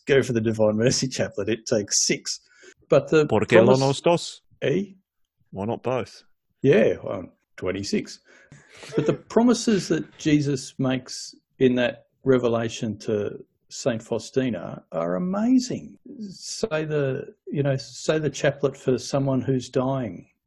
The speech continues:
Speaker 1: and grace will flow. A bit like the dudes who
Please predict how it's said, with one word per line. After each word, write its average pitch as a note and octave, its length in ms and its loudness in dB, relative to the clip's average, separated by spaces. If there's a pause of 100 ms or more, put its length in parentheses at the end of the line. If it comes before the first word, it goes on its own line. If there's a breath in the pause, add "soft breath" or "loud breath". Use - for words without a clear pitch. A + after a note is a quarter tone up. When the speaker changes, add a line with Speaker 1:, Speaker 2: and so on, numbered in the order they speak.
(120)
Speaker 1:
and A#2 180 0
grace B2 320 2
will G#2+ 80 -2
flow. A#2+ 400 -4 (520)
A B2 60 -4
bit - 180 -2
like A#2 200 0 (120)
the A#2 80 0
dudes A2+ 460 0
who G#2 400 0